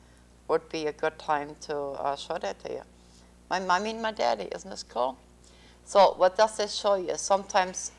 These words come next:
universe shows you how to improvise for things that we have no control over. And so we're going to take you along today and have some fun in the sun. Um,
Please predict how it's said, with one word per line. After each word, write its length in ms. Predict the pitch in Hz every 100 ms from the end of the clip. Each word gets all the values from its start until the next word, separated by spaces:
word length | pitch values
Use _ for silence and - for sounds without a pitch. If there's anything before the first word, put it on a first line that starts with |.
| - - -
universe 460 | 202 208 185 180
shows 360 | - 185 180 -
you 80 | 185
how 160 | 170
to 200 | 165 - -
improvise 640 | 185 - 180 156 151 156
for 180 | - 160
things 400 | - 165 160 147
that 220 | - 147 - - - - -
we 80 | 160
have 280 | 175 160 160
no 120 | 160
control 560 | - 160 - 160 175
over. 260 | 156 135 135 - - - - - - _ -
And 200 | 262 262
so 260 | 240 226
we're 120 | 233 277
going 240 | 208 202
to 120 | -
take 360 | - 190 170 -
you 220 | 180 170 - - _ -
along 460 | 160 156 156 160 -
today 440 | 175 151 160 330
and 220 | 269 156 160 - - _ - - -
have 180 | 180 175
some 220 | - 147 143
fun 380 | - 190 196
in 160 | 175 156
the 60 | 151
sun. 440 | - 175 143 143 - - - - _ -
Um, 220 | 143